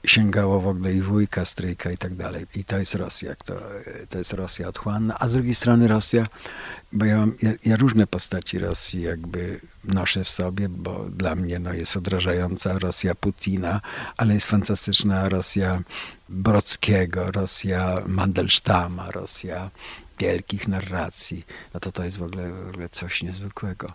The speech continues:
ale ma, ma, ma też paskudną twarz.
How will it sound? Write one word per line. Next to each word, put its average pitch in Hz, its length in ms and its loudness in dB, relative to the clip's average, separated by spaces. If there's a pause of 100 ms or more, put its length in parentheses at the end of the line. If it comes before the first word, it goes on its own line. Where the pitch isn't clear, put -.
(580)
ale 95 240 0
ma, 101 200 0
ma, 98 240 0
ma 98 160 -4
też - 200 -6
paskudną 92 640 -6
twarz. - 400 -4